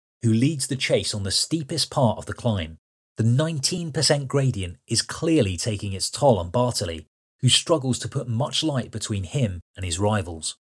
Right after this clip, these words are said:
"In fact," says Sherwin, "Bartoli is not the Bartoli of last year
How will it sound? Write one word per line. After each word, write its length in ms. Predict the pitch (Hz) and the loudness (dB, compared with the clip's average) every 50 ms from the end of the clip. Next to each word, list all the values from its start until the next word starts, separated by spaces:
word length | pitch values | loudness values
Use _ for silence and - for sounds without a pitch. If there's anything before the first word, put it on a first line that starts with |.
| _ _ - | _ _ 0
"In 100 | 123 104 | 0 2
fact," 540 | - - - 196 120 - - - - - - _ | 2 2 2 2 0 0 -6 -10 -12 -12 -12 _
says 240 | - - - 104 92 | 0 2 4 4 6
Sherwin, 500 | - - - 104 92 95 92 92 98 98 - _ _ _ _ _ _ | 6 4 4 4 2 2 0 -2 -4 -6 -10 _ _ _ _ _ _
"Bartoli 540 | - 175 170 165 135 - 110 98 95 92 101 - | 4 4 4 4 4 4 2 2 0 -2 -4 0
is 180 | 120 120 110 107 | 2 4 4 6
not 340 | 110 127 151 156 120 - | 6 6 6 4 4 2
the 100 | - 113 | 0 2
Bartoli 440 | 95 120 110 107 98 - 117 104 98 | 4 4 4 4 2 0 0 0 0
of 100 | 95 90 | 0 0
last 320 | 107 104 101 95 - - - | 0 0 0 0 0 4 6
year 300 | 135 117 92 90 85 | 6 6 6 2 -2